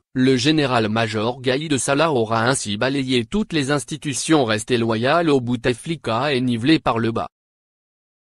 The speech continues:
Le F L N déstructuré par Saïd Bouteflika et risque de sombrer dans sa crise de légitimité ainsi que le R N D qui traverse une zone d'instabilité risqueront de disparaître du paysage politique,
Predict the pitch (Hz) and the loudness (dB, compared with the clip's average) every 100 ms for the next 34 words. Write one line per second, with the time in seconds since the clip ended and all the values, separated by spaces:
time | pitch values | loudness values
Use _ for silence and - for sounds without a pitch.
0 | _ _ 113 113 127 147 165 156 135 123 | _ _ 0 4 4 4 2 2 4 4
1 | 113 160 - - 117 - 117 113 160 - | 4 2 0 -8 -10 -6 0 2 2 0
2 | 117 - 117 139 131 101 113 123 127 - | -4 0 0 0 -4 -6 -6 -2 -2 -2
3 | 165 - 113 131 135 131 156 147 131 123 | -10 -2 0 2 0 0 -4 0 2 2
4 | - 127 123 123 113 - 127 - 160 120 | 0 0 2 2 0 -2 -4 -4 -6 -2
5 | 110 120 135 127 131 123 123 139 139 135 | 0 2 0 -4 -4 -2 -2 0 0 0
6 | 131 135 113 123 113 101 98 98 98 113 | 0 -6 -2 0 0 0 -4 -4 -2 -2
7 | 104 104 123 147 143 - 143 123 110 120 | 0 0 -2 -2 -10 -6 -6 -4 -4 -6
8 | - 127 123 113 131 113 101 113 - 151 | -4 0 0 2 2 2 0 -2 0 0
9 | 131 123 120 120 110 107 - - 180 156 | 0 -4 -4 -2 -2 -2 -6 -2 0 2
10 | 123 151 156 131 117 120 - 110 110 151 | 0 -2 -4 -2 0 0 -2 -6 -4 -4
11 | 151 131 143 123 113 131 143 113 - 117 | -4 0 0 2 0 2 0 0 -4 -6
12 | - | -4